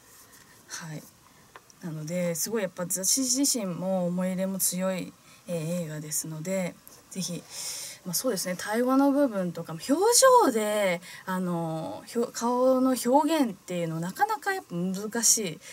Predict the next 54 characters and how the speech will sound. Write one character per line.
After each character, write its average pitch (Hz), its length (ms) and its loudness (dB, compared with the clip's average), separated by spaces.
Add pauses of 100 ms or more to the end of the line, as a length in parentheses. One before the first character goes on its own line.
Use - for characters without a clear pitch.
(100)
部 185 80 -4
分、 160 140 -2
ち - 140 6
ょ 539 40 6
っ - 40 2 (140)
と 349 100 4
の 226 120 6
角 294 280 2
度 214 120 6
で 190 100 6
も 180 100 2
だ 180 220 2
い 302 80 6
ぶ 302 80 2
違 277 240 4
っ 277 40 2
て 285 160 -4
く 285 140 -6
る 214 120 2
わ 165 120 2
け 156 100 -8
で 156 80 -8
す - 60 -14
よ。 180 80 -10
カ 196 140 -6
メ 180 100 0
ラ 147 80 0
で 147 120 -6
自 156 200 -4
分 190 180 0
の 185 100 0
顔 175 180 0
が 160 80 0
ア 185 40 -2
ッ - 40 -6
プ 185 160 -10
で 123 80 -8
映 - 20 -10
っ - 20 -16 (200)
て - 100 -12
る - 80 -16
と。 - 140 -16 (400)
ま 202 80 -8
あ、 - 20 -4
な 277 140 4
か 320 100 0
な 320 100 0
か 311 100 0
そ 311 140 -2
こ 294 200 4
も 269 140 8
難 294 280 0
し - 120 4
い 330 180 -4